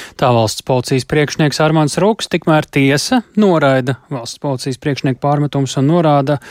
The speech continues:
uz pašas policijas neizdarību, jo tā vairāk nekā divus mēnešus nav spējusi atrast un apcietināt Varmāku. Savukārt prokuratūrā izsakās diplomātiski un aicina saglabāt vēsu prātu līdz dienesta izmeklēšanas beigām.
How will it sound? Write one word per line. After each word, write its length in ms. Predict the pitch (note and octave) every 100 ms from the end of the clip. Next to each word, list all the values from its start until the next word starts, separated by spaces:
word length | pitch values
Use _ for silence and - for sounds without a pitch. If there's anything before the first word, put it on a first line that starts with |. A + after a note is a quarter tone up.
| -
uz 340 | - C#3 B2+ - _
pašas 320 | D3+ D#3 -
policijas 600 | - A3 C3+ - F#2 -
neizdarību, 600 | C3 A2+ A2 A2+ A2 A2+
jo 180 | A#2+ A#2+ A2+
tā 420 | - C#3+ E3 G3
vairāk 480 | C#3+ C#3+ F3+ F3 -
nekā 240 | D3+ C#3
divus 320 | A#2+ E3+ F#3+
mēnešus 500 | D3+ C#3 E3+ E3+ -
nav 140 | D3+ D3
spējusi 500 | - C#3+ D#3+ E3+ D3+
atrast 380 | C#3+ F3 E3+ -
un 80 | C#3
apcietināt 560 | C#3+ - A2 B2 A2 A2
Varmāku. 560 | D3 C#3 C3 G#2+ - - - - -
Savukārt 420 | - E3 D3 C#3+ -
prokuratūrā 680 | E3+ G3 F#3 G3+ G3+ G3+ G3+
izsakās 520 | F3+ - E3+ F3 C#3+
diplomātiski 840 | C#3+ C3 C3+ C#3 C#3+ D3 F#3+ -
un 120 | G3+ C3
aicina 360 | A#2+ E3+ E3
saglabāt 600 | - E3+ B2+ A2 A2+ A2+
vēsu 340 | C3 C#3 D3+ -
prātu 460 | E3+ F#3 D#3 D3+
līdz 340 | D3 D#3 C#3+ -
dienesta 540 | C3+ C#3 D3 C#3 -
izmeklēšanas 720 | C#3+ A#2 A2 A2+ G#2+ - B2 A2
beigām. 500 | C#3 C3+ B2 G2